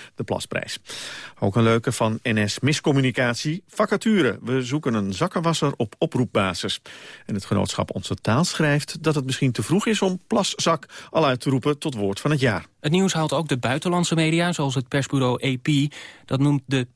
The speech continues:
Speaker 2: P-bag een bijzondere oplossing waar Nederlanders en de politiek vol ongeloof op reageren. Ook het persbureau vroeg de N S of de plaszak wel echt is... waarop de N S-woordvoerder voor de zoveelste keer moest zeggen... dat het echt geen één aprilgrap is.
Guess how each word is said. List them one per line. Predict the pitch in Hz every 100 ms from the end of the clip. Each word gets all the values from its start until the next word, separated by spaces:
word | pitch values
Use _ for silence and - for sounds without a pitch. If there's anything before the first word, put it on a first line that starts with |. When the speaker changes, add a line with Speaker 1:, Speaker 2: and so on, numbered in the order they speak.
| -
Speaker 2:
P-bag | 175 170 135 131 143 170 -
een | - 143 127
bijzondere | 139 127 196 208 139
oplossing | 170 185 202 196 214 220
waar | 180 151
Nederlanders | 160 202 185 185 175 -
en | 151
de |
politiek | 147 147 139 156 185 -
vol | 135 180 185
ongeloof | - 214 214 190 185 170
op | 165
reageren. | 180 165 151 202 185 135 123 - - - - - - -
Ook | 165
het | 175
persbureau | - 196 - 156 143
vroeg | 120 147 -
de | -
N | 131 123
S | -
of | 117
de | 131
plaszak | 123 151 131 - 117 -
wel | 120
echt | - 165 -
is... | 147 165 - -
waarop | 123 127
de | - 123
N | 131 131
S-woordvoerder | - 131 120 135 127 131 120
voor | 135
de | 123
zoveelste | 113 131 175 185 170 -
keer | 143 151
moest | 143 139 -
zeggen... | 135 127 120
dat | 117
het | 110 -
echt | 120 147 -
geen | - 151 160
één | 131 127
aprilgrap | 127 131 101 - 92
is. | - -